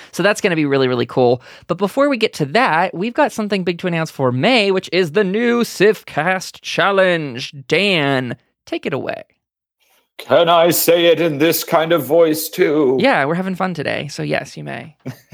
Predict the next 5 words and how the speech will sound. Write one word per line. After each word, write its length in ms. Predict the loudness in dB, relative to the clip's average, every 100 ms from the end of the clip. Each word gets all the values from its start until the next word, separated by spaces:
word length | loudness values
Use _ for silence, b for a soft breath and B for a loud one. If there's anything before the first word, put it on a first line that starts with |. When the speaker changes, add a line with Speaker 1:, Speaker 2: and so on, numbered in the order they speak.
| -6
Speaker 2:
<laughs> 280 | -4 -6 -8
Good. 1040 | -2 0 0 0 0 0 -4 -6 -8 -8 0
Um, 680 | 4 6 6 4 2 -8 -16 _
yeah, 380 | 0 2 4 2
so, 580 | 0 4 4 4 0